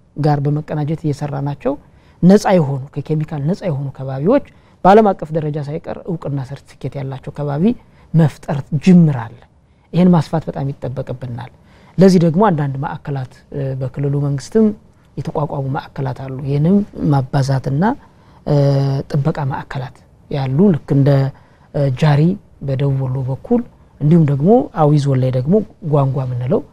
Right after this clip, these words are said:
አዲስ በዚህ አመት ወደ ስራ የሚገባ ለአርሶ አደሮችም ለባለ ሀብቶችም በአጠቃላይ ለህዝባችን ሊጠቅም የሚችል ማዕከላት አሉ። ላሊበላንም የምናውቀው የማር ሙዚየም ማዕከል ያለንን። ስለዚህ በወሳኝ በሆኑ በክልሉ ሶስት ተፋሰሶች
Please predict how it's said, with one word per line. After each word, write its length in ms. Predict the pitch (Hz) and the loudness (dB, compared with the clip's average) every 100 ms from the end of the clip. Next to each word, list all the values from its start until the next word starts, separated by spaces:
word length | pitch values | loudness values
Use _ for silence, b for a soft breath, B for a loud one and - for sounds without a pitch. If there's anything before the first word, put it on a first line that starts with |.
| b b b b | b b b b
አዲስ 300 | 135 131 151 - - - | -6 -2 -4 -6 -8 -2
በዚህ 260 | 139 135 131 | 0 0 2
አመት 200 | 143 143 | 0 -2
ወደ 100 | 131 | -6
ስራ 140 | 123 127 | -6 -6
የሚገባ 360 | 120 123 139 262 - - b b b b | -6 -4 -4 -4 -8 -20 b b b b
ለአርሶ 240 | 151 151 196 | 2 4 4
አደሮችም 460 | 190 226 240 240 208 | 4 2 0 -2 2
ለባለ 280 | 165 165 196 | 4 4 4
ሀብቶችም 400 | 202 214 185 185 | 0 -2 -4 0
በአጠቃላይ 440 | 202 285 - 175 | 2 0 -2 0
ለህዝባችን 500 | 170 147 135 135 135 | 0 0 -2 -6 -6
ሊጠቅም 360 | 143 165 147 143 | -8 -8 -10 -8
የሚችል 360 | 139 151 - 311 - b b b b - 160 147 143 135 | -6 -4 -4 -8 -8 b b b b 0 4 4 4 4
ማዕከላት 540 | 131 - - 143 135 131 | 2 0 -4 -4 -4 -6
አሉ። 160 | 131 131 | -8 -6
ላሊበላንም 600 | 135 139 139 143 131 151 | -2 0 2 2 2 4
የምናውቀው 460 | 170 135 131 147 135 | 4 2 -4 -4 -4
የማር 320 | 143 135 135 127 | -2 -2 -2 0
ሙዚየም 340 | 143 143 131 | 2 2 0
ማዕከል 360 | 147 175 - 135 | -2 -6 -6 -4
ያለንን። 380 | 127 131 180 330 b b b b - | -2 0 -2 -2 b b b b -4
ስለዚህ 320 | 156 160 269 - | 2 6 6 4
በወሳኝ 840 | 156 156 147 147 143 143 190 - 196 | 2 4 4 4 4 4 4 6 4
በሆኑ 240 | 165 156 165 | 6 4 4
በክልሉ 400 | 151 - 165 156 151 _ _ | 2 4 4 4 2 _ _
ሶስት 280 | - 190 170 151 | -2 2 2 -2
ተፋሰሶች 600 | 143 147 135 147 202 | -6 -8 -8 -6 -8